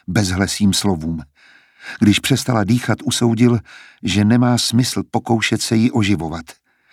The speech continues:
I kdyby jí dal umělé dýchání, nevyšel by z ní vzduch tou rozšklebenou ránou v krku. Připojil se k němu Festus a oba přátelé si vyměnili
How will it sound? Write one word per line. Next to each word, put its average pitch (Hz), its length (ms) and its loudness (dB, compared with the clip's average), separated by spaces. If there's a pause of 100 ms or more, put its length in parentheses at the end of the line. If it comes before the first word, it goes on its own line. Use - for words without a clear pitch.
(200)
I 151 80 4
kdyby 120 280 4
jí 113 180 2
dal 107 260 0
umělé 104 420 2
dýchání, 92 720 -2 (400)
nevyšel 113 460 4
by 98 120 2
z 85 100 -2
ní 98 160 2
vzduch 87 380 0 (380)
tou 98 260 2
rozšklebenou 110 760 0
ránou 107 400 2
v 101 100 -8
krku. - 380 -8 (960)
Připojil 104 460 2
se 104 140 -2
k - 80 -4
němu 101 180 2
Festus - 540 -4 (420)
a - 180 -4
oba 98 180 0
přátelé 101 640 -2
si - 180 -6
vyměnili 95 640 -2